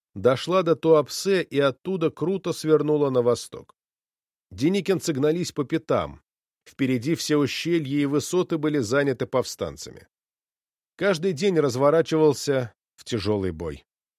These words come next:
Истекая кровью, огрызаясь,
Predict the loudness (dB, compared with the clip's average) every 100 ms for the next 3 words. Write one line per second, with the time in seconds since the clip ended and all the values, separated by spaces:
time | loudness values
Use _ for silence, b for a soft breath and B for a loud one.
0 | _ _ _ _ _ _ _ -4 -4 -2
1 | -4 2 4 4 4 4 4 4 0 -14
2 | -6 -2 0 4 2 4 4 4 4 -2
3 | -12